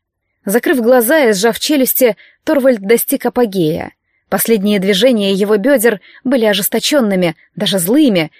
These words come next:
словно он ненавидел себя и меня за то, что происходит между нами. Закончив, он встал, стремясь поскорее разорвать наш контакт, и кинул мне меховой плащ прикрыться.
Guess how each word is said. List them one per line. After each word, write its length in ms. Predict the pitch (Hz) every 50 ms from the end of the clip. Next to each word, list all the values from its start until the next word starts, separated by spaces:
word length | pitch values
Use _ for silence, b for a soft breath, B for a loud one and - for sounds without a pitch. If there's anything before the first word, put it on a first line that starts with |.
| b b b b
словно 440 | - - 269 277 233 240 254 247 -
он 240 | - 247 254 233 220
ненавидел 580 | 226 240 233 247 247 226 262 233 170 180 180 180
себя 460 | - - 214 185 180 262 277 240 214
и 100 | 202 202
меня 380 | 208 208 226 262 277 254 202 B B B B B B
за 120 | 214 220
то, 100 | 226 -
что 160 | 240 - - 185
происходит 600 | - 240 247 233 - - - 202 170 170 - -
между 260 | 175 160 160 165 208
нами. 420 | 208 190 180 170 170 165 - - _ _ _ _ _ _ _ _ _ _ _ _ _ _ _ _ _ _ _ _ -
Закончив, 640 | 185 208 214 - 339 349 269 - 233 196 - -
он 160 | 220 214 202 185
встал, 420 | - - - 269 285 302 269 B B B B B
стремясь 380 | - - 254 254 247 254 247 -
поскорее 500 | 240 - - 254 240 262 285 269 262 247
разорвать 540 | 240 233 202 240 233 220 220 269 262 -
наш 140 | 240 240 -
контакт, 520 | - 269 254 233 - 190 165 - - - b b b b b b b
и 140 | - - -
кинул 380 | - - - 294 277 277 262 240
мне 180 | 240 233 247
меховой 380 | 233 226 226 - 240 226 240 254
плащ 280 | - 233 269 247 - -
прикрыться. 640 | 180 - - 247 254 226 - - - 160 -